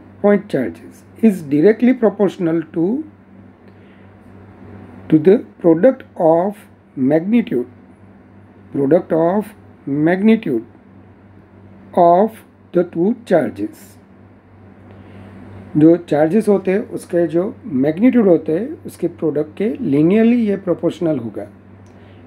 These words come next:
and inversely proportional to the square of the distance between them। This force acts along the line joining the two charges।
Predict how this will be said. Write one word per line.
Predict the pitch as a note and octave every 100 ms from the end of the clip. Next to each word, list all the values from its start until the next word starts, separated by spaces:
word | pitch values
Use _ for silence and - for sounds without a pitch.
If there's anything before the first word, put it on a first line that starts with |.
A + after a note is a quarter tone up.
| -
and | G3+ A3+ A3+ F3
inversely | E3+ G3+ B3 B3+ C#4 -
proportional | G3 F3+ E3 F3 D#3 G3+ - _ _ - - - - -
to | D#3 D#3 G#3 D#4 - - - - - - - - - - - - - - - - - - - - -
the | E3
square | - F#3+ A#3+ C4
of | A3
the | G3+
distance | G3 F3+ - G3 F#3
between | D#3 C#3 E3 F3 A3 - E3 C3
them। | A2+ G2+ - - - - - - - - - - - - - - - - - - -
This | A3+ C4
force | - F3 G3 F#3+ - -
acts | A3 - -
along | F#3+ E3 F3 E3
the | E3
line | C3 C3+ G3 A#3 F3
joining | E3+ F3 G3+ C4 - - - _ - -
the | E3+ D#3+
two | D3+ F#3+ -
charges। | A2+ F2 - - -